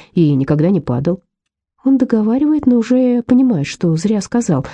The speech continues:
Губы у Инесс туго сжимаются, она разгоняет коляску и ушла бы, если бы собачий поводок не запутался в колесах, и его не пришлось бы разматывать. «Простите», — говорит он, — «я не хочу вмешиваться».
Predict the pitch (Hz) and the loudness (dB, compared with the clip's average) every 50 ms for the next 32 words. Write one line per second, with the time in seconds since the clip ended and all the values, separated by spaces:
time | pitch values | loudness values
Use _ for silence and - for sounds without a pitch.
0 | - - _ _ 180 175 202 185 185 175 - - 180 180 175 190 247 277 - - | -18 -20 _ _ -2 0 0 0 0 0 0 0 0 2 2 2 0 -2 -4 -4
1 | - - 202 - 180 165 160 - 175 160 160 160 170 214 269 262 - - - 277 | -4 -2 0 0 0 -2 0 0 0 0 2 2 0 -2 -2 -4 -6 -4 -2 0
2 | 269 247 214 190 175 165 156 156 165 165 - - 170 175 165 147 143 - - 170 | 0 2 0 0 0 0 0 -2 -2 -2 -2 0 0 0 0 -2 -2 -2 -2 0
3 | 156 160 196 240 - - - 285 277 - - - - _ - 202 202 202 226 - | 0 0 -2 -4 -2 0 0 0 0 -2 -8 -18 -6 _ 0 0 2 0 0 -2
4 | - 311 339 320 202 156 143 147 143 - 156 143 147 147 143 147 - - 151 170 | -2 0 0 0 0 0 0 -2 -2 -2 -2 0 0 0 0 0 -2 -2 0 0
5 | 190 180 - 160 160 165 160 175 175 156 139 131 - - - 156 147 147 143 - | -2 -2 -4 -4 -2 0 0 0 0 0 -2 -4 -2 -2 -2 0 0 0 -2 -2
6 | 151 - 143 139 - 156 - - - 160 151 139 139 - - - - - - - | -2 -4 -4 -2 -4 -6 -4 -2 -2 0 0 0 -2 -4 -6 -8 -8 -14 -20 -14
7 | _ - 202 196 180 160 156 147 147 - 170 156 - 156 143 139 135 - 156 160 | _ -2 0 2 2 2 2 0 0 -2 -4 -2 -2 -2 -2 0 0 0 0 0
8 | 156 - 139 135 131 - - - - - - _ _ _ _ _ _ - - _ | 0 0 -2 -4 -4 -6 -8 -8 -8 -12 -14 _ _ _ _ _ _ -20 -20 _
9 | _ - 180 170 - - 160 147 - - - 143 139 139 139 135 - 147 143 139 | _ -6 -6 -6 -4 -4 -6 -4 -4 -4 -2 0 0 0 -2 0 0 0 0 2
10 | 143 165 160 160 151 - - - - _ - 165 160 151 160 160 151 - 170 - | 0 0 0 -2 -4 -8 -14 -20 -18 _ -2 -2 0 0 0 0 0 -2 -2 0
11 | - 160 156 185 240 262 233 - - 139 135 - - 143 | 0 0 2 2 2 2 0 -2 -4 -4 -4 -4 -4 -6